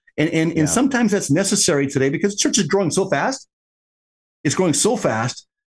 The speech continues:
Speaker 1: that, I, you know, I forget the numbers. My stake president was telling me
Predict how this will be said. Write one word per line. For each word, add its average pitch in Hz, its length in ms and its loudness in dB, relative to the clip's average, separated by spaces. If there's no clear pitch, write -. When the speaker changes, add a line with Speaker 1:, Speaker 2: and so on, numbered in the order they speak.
Speaker 1:
that, 151 580 0
I, - 120 -4
you 170 100 2
know, 170 60 0
I 180 60 0
forget 180 360 0
the 208 100 0
numbers. 147 400 2
My 123 80 0
stake 170 200 -2
president 143 260 0
was - 80 -12
telling 143 260 0
me 110 240 0